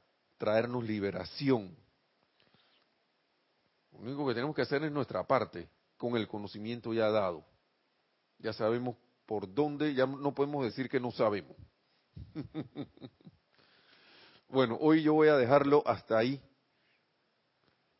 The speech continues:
Así que, estimados hermanos y hermanas, amados hermanos y hermanas que siempre nos sintonizan a través de Serapis Bay Radio y Serapis Bay Televisión,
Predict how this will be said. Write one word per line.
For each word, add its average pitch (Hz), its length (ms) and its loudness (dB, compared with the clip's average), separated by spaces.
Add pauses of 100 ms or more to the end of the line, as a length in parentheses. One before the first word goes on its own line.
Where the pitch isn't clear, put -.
(460)
Así 127 260 -2
que, 135 320 0 (460)
estimados 127 480 4
hermanos 135 640 0
y 104 100 -6
hermanas, 127 640 -2 (280)
amados 113 440 -4
hermanos 107 380 -6
y 107 60 -6
hermanas 123 400 -2
que 98 200 -10
siempre 120 300 -8
nos 113 140 -6
sintonizan 131 640 -2
a 131 40 -2
través 127 320 2
de 139 80 0
Serapis 127 400 -2
Bay 127 100 0
Radio 135 440 2 (320)
y - 80 -14
Serapis 117 400 -4
Bay 120 140 0
Televisión, 123 760 -4